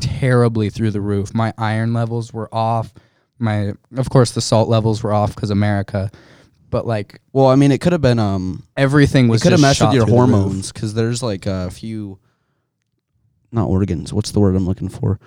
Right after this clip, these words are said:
Speaker 2: There's a few things in your throat that give off, um, like, uh,
Speaker 1: Chemicals and
Speaker 2: uh,
Speaker 1: stuff for your
Speaker 2: hormones,
Speaker 1: Yeah.
Speaker 2: like your thyroid and stuff.
Speaker 1: Yeah.
Speaker 2: So you might have, might have done that. So you had more white blood cells than you should have.
Speaker 1: <coughs> I had, like,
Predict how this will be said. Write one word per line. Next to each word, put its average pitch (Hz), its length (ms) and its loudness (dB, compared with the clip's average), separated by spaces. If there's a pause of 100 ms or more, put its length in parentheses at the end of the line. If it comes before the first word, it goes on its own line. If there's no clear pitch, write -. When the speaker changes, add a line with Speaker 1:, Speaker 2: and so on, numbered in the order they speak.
(260)
Speaker 2:
There's 160 160 2
a 175 80 -10
few 165 200 -4
things 147 420 -2
in 120 120 0
your 110 140 -2
throat 117 400 -2
that 98 140 -4
give 101 220 -4
off, 98 320 -4
um, 92 300 -6
like, 98 300 -14 (100)
uh, 78 360 -14 (840)
Speaker 1:
Chemicals 117 560 -4
and 113 120 0
Speaker 2:
uh, 113 120 0
Speaker 1:
stuff 120 200 0
for 117 140 4
your 101 100 4
Speaker 2:
hormones, 98 380 0
Speaker 1:
Yeah. 123 120 2
Speaker 2:
like 107 180 2
your 107 160 2
thyroid 104 640 2
and 107 120 0
stuff. 110 460 0
Speaker 1:
Yeah. 120 440 2
Speaker 2:
So - 140 -10
you 117 140 0
might 113 160 0
have, 101 300 -8 (260)
might 101 140 -12
have 92 100 -12
done 92 180 -10
that. 95 220 -10
So 147 140 0
you 139 180 4
had 143 240 0
more 120 320 2
white 104 260 -4
blood 113 400 -2
cells 120 300 -4
than 107 140 -6
you 95 80 -6
should 98 180 -8
have. 147 240 -6
Speaker 1:
<coughs> 143 280 2
I 156 120 2
had, 147 380 4 (120)
like, 120 280 -2